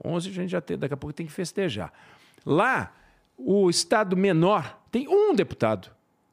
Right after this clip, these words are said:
O nosso tem oito. Por que que tem que ter oito? Porque, ah, não, porque tem que ter oito. Tem que ter porque a gente quer. Lá o menor tem um, um. Por que três senadores por estado, não dois? Eu não entendo.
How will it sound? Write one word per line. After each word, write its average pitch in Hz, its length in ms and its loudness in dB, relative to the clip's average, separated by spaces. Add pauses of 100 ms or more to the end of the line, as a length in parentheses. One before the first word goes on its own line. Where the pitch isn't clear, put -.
(120)
O 285 100 -2
nosso 262 220 0
tem 254 140 -4
oito. - 400 0 (200)
Por 285 80 -14
que 339 120 -2
que - 80 -20
tem 269 140 -4
que - 80 -10
ter 277 180 -2
oito? 262 420 -2 (840)
Porque, - 300 -20
ah, 110 320 -10
não, 98 220 -10
porque - 320 -18
tem 107 140 -14
que - 60 -20
ter 131 100 -2
oito. 98 280 -4
Tem 165 120 -12
que - 60 -20
ter 330 100 -14
porque - 160 -12
a - 20 -10
gente 381 220 -4
quer. - 460 -4
Lá 131 240 -2
o 160 80 -6
menor 165 320 -2
tem 269 240 -6
um, 214 240 2 (280)
um. 143 220 0 (420)
Por 294 100 -8
que 370 80 0
três 277 360 0
senadores 156 480 2
por 143 160 0
estado, 127 320 0
não 131 180 0
dois? 110 540 -4
Eu 262 160 0
não 415 80 -2
entendo. 170 420 -4